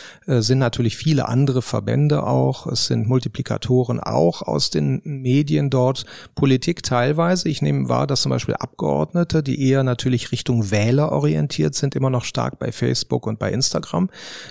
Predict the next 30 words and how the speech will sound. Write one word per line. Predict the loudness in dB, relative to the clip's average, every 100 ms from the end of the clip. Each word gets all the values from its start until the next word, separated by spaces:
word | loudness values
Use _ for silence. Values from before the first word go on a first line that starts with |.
| -2
äh, | 0
sind. | 2 0 0 0 -4
Aber | -2 0 2 4 2 0
LinkedIn, | 0 2 2 0 -2 0 0
ähm, | 0 0 0 -2
ist | 0 -2 -2
im | -2
Moment | 0 2 0 0
das, | 0 0
was | 0 0 -2
am | -2 0
meisten | 2 2 2 2 -2
unsere | -4 -2 -2
Interessen | -4 -2 -2 -2 -4
auch | -4
abdeckt. | -6 -8 -10 -8 -4
Aber | 2 2
wir | 2
sind | 2
natürlich | 2 2 0 -2
auch | -4
bei | -2
Instagram | -2 0 0 0 0
und | -2 -2
auch | -4
bei | -6
Facebook. | -2 -2 -2 -4 -6 -8 -20 -18 -18 -20 -14 -2
Ähm, | 0 2 0 -2
und, | 0 0 0 -2 -2
äh, | 0 0 0 -4 -8